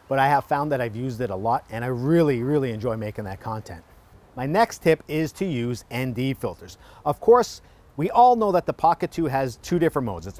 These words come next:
auto mode, which does everything automatically for you, which is great,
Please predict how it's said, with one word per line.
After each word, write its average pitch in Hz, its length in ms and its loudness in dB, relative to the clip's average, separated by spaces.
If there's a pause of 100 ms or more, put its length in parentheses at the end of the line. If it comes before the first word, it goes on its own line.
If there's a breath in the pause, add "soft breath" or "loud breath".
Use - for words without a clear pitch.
auto 151 240 4
mode, 156 260 4
which 117 160 -6
does 113 200 -4 (300)
everything 175 340 2
automatically 127 640 -2
for 143 200 -2
you, 165 140 -2
which 117 220 -6
is 101 100 -8
great, 156 300 0